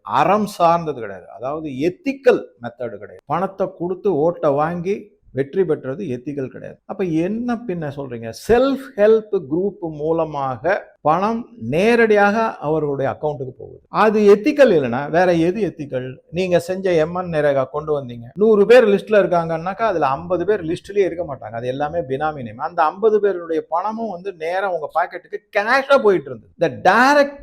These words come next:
டிரான்ஸ்ஃபர் வந்ததுக்கு அப்புறமா தான், ஜன் தன் ஆதார் வந்த உடனே பேங்க் அக்கவுண்ட் திறந்தாங்க, ஆதாரை இணைச்சாங்க, நேரடியான பண பரிவர்த்தனை அக்கவுண்ட்டுக்கு போகுது, பயனாளிகளுடைய அக்கவுண்ட்டுக்கு போகுது.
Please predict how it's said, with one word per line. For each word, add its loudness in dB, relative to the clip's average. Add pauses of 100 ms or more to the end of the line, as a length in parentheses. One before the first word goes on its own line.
(120)
டிரான்ஸ்ஃபர் 4 (100)
வந்ததுக்கு 0
அப்புறமா -6
தான், -14 (280)
ஜன் 2 (120)
தன் 2 (220)
ஆதார் 0 (160)
வந்த -4
உடனே -6 (400)
பேங்க் -2
அக்கவுண்ட் -8
திறந்தாங்க, -6 (100)
ஆதாரை 0
இணைச்சாங்க, -8 (180)
நேரடியான 6 (320)
பண 4 (200)
பரிவர்த்தனை 0
அக்கவுண்ட்டுக்கு -4
போகுது, -6 (100)
பயனாளிகளுடைய 0
அக்கவுண்ட்டுக்கு -10 (120)
போகுது. -10